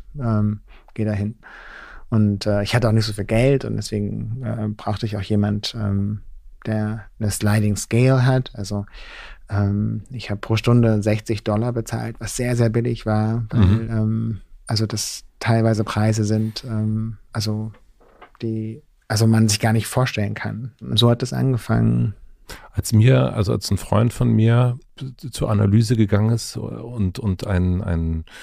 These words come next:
Speaker 2: ja, gemerkt habe, irgendwas stimmt nicht mit mir, hat die Person, oder meinte so, ich hab vielleicht einen Burnout,
Speaker 1: Mhm.
Speaker 2: äh, hat er gesagt, "Naja, äh, wir können ja gerne über deinen Burnout sprechen, aber du bist Alkoholiker, du solltest
Speaker 1: Mhm.
Speaker 2: erstmal einen
Speaker 1: Ja.
Speaker 2: Entzug machen." Und
Speaker 1: Ja.
Speaker 2: da war dieser Freund vollkommen
Speaker 1: Guter Ratschlag,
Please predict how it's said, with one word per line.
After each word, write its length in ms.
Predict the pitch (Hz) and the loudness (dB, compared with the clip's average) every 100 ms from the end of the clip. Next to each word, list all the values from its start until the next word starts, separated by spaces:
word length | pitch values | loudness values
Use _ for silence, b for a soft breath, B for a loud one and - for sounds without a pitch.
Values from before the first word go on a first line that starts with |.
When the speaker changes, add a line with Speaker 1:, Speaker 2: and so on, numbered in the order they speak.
| B B B B B - - | B B B B B -20 -4
Speaker 2:
ja, 220 | 87 90 | 0 0
gemerkt 320 | 90 85 90 | 2 0 2
habe, 120 | - 117 | 0 0
irgendwas 640 | 95 92 - - - - 104 | 0 0 -2 -8 -12 -12 -10
stimmt 360 | - 107 120 | -2 0 0
nicht 260 | 120 117 - | 2 0 0
mit 180 | 120 - | -2 2
mir, 260 | 117 120 | 2 4
hat 120 | 104 101 - | 0 -2 0
die 180 | 107 | 0
Person, 400 | 104 - 101 - | 0 0 0 2
oder 160 | 101 95 | 0 2
meinte 220 | 95 98 | 2 2
so, 180 | 95 95 | 2 0
ich 240 | 110 95 98 | 0 -2 -2
hab 200 | - - 98 | -2 -8 -12
vielleicht 380 | - 104 113 107 | -2 0 4 4
einen 120 | 87 | 4
Burnout, 600 | 92 104 120 120 131 - B B B 135 | 4 2 0 0 -2 -6 B B B 0
Speaker 1:
Mhm. 280 | 120 117 | 2 2
Speaker 2:
äh, 60 | 127 95 | 4 4
hat 160 | 101 | 4
er 100 | - | 2
gesagt, 440 | 101 98 107 95 - | 0 2 0 0 0
"Naja, 460 | 98 95 98 104 | 2 4 4 4
äh, 280 | 104 98 92 98 - | 2 0 -2 -2 -8
wir 100 | - | -4
können 160 | - 104 | 2 2
ja 60 | 92 | 4
gerne 180 | 92 | 4
über 140 | 101 98 | 4 4
deinen 160 | 90 | 4
Burnout 240 | 87 101 101 | 4 2 2
sprechen, 320 | - 92 - | 0 -2 -2
aber 120 | 87 | -2
du 60 | 85 | 0
bist 220 | 87 - | -2 -2
Alkoholiker, 580 | 90 82 82 104 95 85 | -4 -2 0 0 0 -2
du 80 | 82 | -2
solltest 280 | 87 - 123 | -2 0 4
Speaker 1:
Mhm. 60 | |
Speaker 2:
erstmal 240 | 123 113 80 | 4 4 2
einen 240 | 85 87 | 0 0
Speaker 1:
Ja. 60 | 117 | 0
Speaker 2:
Entzug 180 | 117 - | -2 -2
machen." 300 | 78 78 80 | -2 -2 -4
Und 260 | 90 82 | -2 2
Speaker 1:
Ja. 280 | 82 82 87 | 4 4 4
Speaker 2:
da 80 | 92 | 2
war 100 | 85 | 0
dieser 220 | 85 85 | 0 0
Freund 320 | 80 - 87 - | 0 0 0 0
vollkommen 640 | - 92 95 104 85 85 | 0 2 2 2 2 2
Speaker 1:
Guter 300 | 82 80 117 | 0 -2 -2
Ratschlag, 440 | 117 - 117 117 | -4 -6 -8 -12